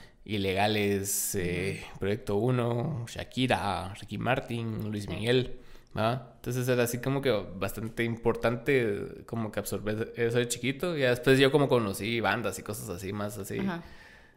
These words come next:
Speaker 1: más de mi rollo. Y fue así como que, como que traer el, el pop a algo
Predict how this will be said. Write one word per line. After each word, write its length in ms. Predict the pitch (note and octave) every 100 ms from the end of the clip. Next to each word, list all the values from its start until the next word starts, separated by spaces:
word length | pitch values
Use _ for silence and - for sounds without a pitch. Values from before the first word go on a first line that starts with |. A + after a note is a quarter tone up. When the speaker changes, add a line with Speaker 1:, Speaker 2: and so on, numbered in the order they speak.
| -
Speaker 1:
más 380 | G2+ A#2 A#2+ B2
de 120 | A#2
mi 340 | A2 G#2 G#2
rollo. 440 | G#2+ A#2 D#3 G3 F#3+ - - -
Y 100 | B2+
fue 140 | - G#2
así 140 | G#2
como 240 | A2+ A#2+
que, 200 | A2+ F2+ G2+ G2+ -
como 240 | A#2+ A#2+
que 120 | A#2 A2
traer 480 | - A#2 A2+ A#2+
el, 440 | B2+ B2 G#2+ - - - -
el 160 | A#2
pop 360 | - B2 C3+ - - - -
a 220 | G2+ G#2
algo 640 | G#2 G#2+ A2+ G#2 F#2 G#2+